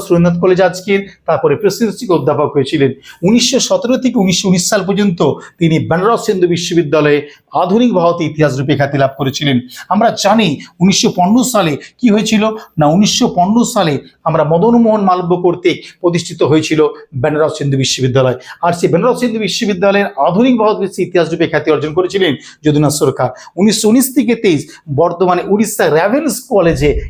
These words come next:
ইংরেজি এবং ইতিহাস দুটো সাবজেক্টে কিন্তু তিনি জনপ্রিয়তা অর্জন করেন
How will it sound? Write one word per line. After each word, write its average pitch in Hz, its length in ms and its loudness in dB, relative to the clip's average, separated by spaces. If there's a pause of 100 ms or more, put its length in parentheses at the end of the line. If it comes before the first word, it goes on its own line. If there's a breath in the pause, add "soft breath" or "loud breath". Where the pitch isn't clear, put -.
(140)
ইংরেজি 214 400 2 (100)
এবং 170 120 2 (120)
ইতিহাস 147 260 0 (100)
দুটো 180 140 -4 (120)
সাবজেক্টে 170 420 -4 (100)
কিন্তু 147 260 0 (360 loud breath)
তিনি 147 220 2
জনপ্রিয়তা 139 440 0
অর্জন 135 240 0
করেন 131 140 0